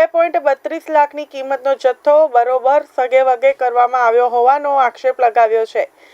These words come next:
અને સમગ્ર મામલે ક્રોસ વેરિફિકેશન કરવામાં આવી રહ્યું છે. એક સપ્તાહ પહેલા આ દુકાને પુરવઠા વિભાગ દ્વારા સીલ કરાઈ હતી અને ત્યારબાદ દુકાનદારનો સંપર્ક કરતા સંપર્ક થઈ શક્યો ન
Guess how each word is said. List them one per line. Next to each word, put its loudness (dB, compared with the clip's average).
અને 2
સમગ્ર 0
મામલે 0
ક્રોસ 0
વેરિફિકેશન -4
કરવામાં 2
આવી -2
રહ્યું 2
છે. -2
એક 0
સપ્તાહ 0
પહેલા 2
આ 2
દુકાને -2
પુરવઠા -2
વિભાગ -2
દ્વારા 2
સીલ -10
કરાઈ 0
હતી -10
અને -2
ત્યારબાદ 0
દુકાનદારનો 0
સંપર્ક -4
કરતા 0
સંપર્ક -4
થઈ -2
શક્યો 0
ન -2